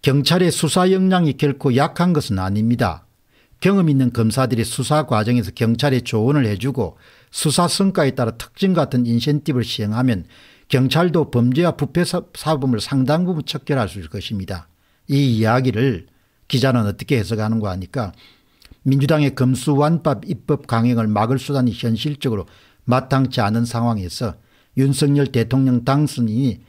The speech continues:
대통령의 취임하게 되면 검찰과 경찰의 협조 체계 구축을 통해서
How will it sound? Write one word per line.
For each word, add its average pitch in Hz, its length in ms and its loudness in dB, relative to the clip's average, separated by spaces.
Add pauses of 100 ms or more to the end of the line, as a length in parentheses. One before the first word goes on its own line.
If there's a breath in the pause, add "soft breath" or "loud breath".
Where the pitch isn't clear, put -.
(220 soft breath)
대통령의 131 580 2
취임하게 120 680 -2
되면 117 300 0 (400 loud breath)
검찰과 143 800 0
경찰의 117 640 0
협조 180 480 -2
체계 127 260 0
구축을 110 440 -4
통해서 98 640 -6